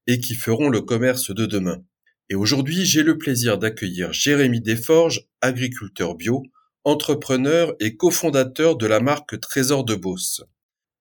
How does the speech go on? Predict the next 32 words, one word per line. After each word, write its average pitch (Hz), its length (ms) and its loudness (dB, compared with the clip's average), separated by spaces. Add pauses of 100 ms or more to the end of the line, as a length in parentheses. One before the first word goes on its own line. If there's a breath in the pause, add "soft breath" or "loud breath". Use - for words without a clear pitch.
(120)
L'aventure 156 500 2
professionnelle 143 680 2
de 113 80 0
Jérémy 107 580 0 (320 loud breath)
a 110 100 2
attiré 135 420 4
mon 120 160 2
attention 123 680 2
et 117 80 0
m'a 120 140 4
intéressé 143 520 2
pour 131 320 -4
deux 104 220 2
raisons. 101 460 2 (560 soft breath)
La 92 160 -2
première 127 360 4
raison, 131 320 4
c'est 131 220 0
que 113 140 -2
lui 156 160 -4
et 180 40 0
son 131 200 -2
frère 131 240 0
Jonathan 120 560 0 (380 soft breath)
ont 104 60 -6
décidé 143 460 2
de 123 80 2
convertir 135 800 -2
l'exploitation 123 760 -2
familiale 123 560 2
en 92 120 -2
bio 123 360 -4